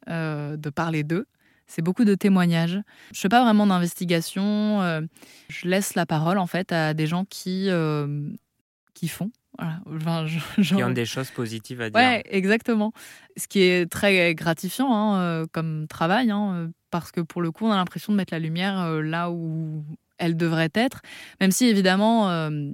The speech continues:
Speaker 1: le journalisme, c'est donner de l'info, euh, qu'elle soit bonne ou qu'elle soit, euh,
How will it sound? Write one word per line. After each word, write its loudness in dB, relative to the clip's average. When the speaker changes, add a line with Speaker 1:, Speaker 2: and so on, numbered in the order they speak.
Speaker 1:
le 0
journalisme, 0
c'est -4
donner -2
de -4
l'info, -2
euh, -4
qu'elle -6
soit -4
bonne 2
ou -2
qu'elle -6
soit, -4
euh, -8